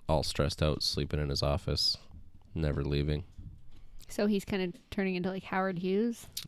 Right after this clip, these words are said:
Speaker 2: Is that
Speaker 1: Yes.
Speaker 2: the guy that was a recluse?
Speaker 1: I think so.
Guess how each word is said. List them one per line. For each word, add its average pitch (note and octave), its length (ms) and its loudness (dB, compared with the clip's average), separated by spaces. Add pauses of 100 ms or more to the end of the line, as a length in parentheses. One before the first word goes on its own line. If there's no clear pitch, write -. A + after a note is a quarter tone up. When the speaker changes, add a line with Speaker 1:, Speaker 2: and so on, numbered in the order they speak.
Speaker 2:
Is G3+ 140 -2
that G#3+ 60 2
Speaker 1:
Yes. G3 80 0
Speaker 2:
the G3+ 100 2
guy F#3+ 220 0
that F#3 280 -6 (880)
was G3 340 -6
a F#3 160 -6 (100)
recluse? G#3 540 -2 (480)
Speaker 1:
I F2+ 60 0
think F2 120 0
so. D2 260 0